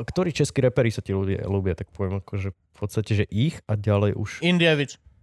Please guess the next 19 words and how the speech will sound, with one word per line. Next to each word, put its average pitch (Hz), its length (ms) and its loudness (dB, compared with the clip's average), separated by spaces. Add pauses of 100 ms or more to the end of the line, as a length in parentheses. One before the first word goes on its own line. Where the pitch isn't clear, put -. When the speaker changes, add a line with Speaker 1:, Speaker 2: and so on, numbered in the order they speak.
(280)
Speaker 2:
Vždy, 143 420 2
Indiavič, 147 400 4
Speaker 1:
A 240 160 6
ešte - 160 6
Speaker 2:
vždy. - 20 8
Speaker 1:
ma-, 123 120 2
akože 120 260 4
Maniak 104 560 4
je 98 80 2
taký, 95 320 -2
Indiavič 127 400 6
však - 240 0
klasika, 98 480 4
jasné, 101 320 4
P - 140 -2
S 95 160 4
H 95 100 4
klasika. 92 640 -2
Speaker 2:
Tak. 107 240 0